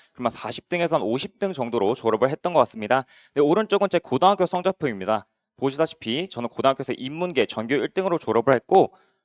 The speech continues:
서울대학교뿐만 아니라 연세대학교, 고려대학교에 모두 다 합격했습니다. 즉 우리 이제 아이들이 겪게 될 입시를 저는 이미 성공적으로 거둬봤습니다. 사실 저는 영어 강사이기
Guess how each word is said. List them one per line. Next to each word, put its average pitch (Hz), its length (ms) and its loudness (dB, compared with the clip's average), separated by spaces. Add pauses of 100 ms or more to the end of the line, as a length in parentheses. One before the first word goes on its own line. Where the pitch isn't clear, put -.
(100)
서울대학교뿐만 190 800 2
아니라 127 260 2
연세대학교, 131 540 2
고려대학교에 113 540 0
모두 127 280 -4
다 123 120 8
합격했습니다. - 840 -4 (300)
즉 156 200 -2
우리 135 360 -2
이제 123 160 0
아이들이 143 380 4
겪게 131 340 -4
될 147 140 2
입시를 117 320 -6
저는 104 220 -8
이미 107 160 -8
성공적으로 175 520 0
거둬봤습니다. 110 880 -2 (400)
사실 220 220 2
저는 160 240 0
영어 131 220 8
강사이기 160 680 0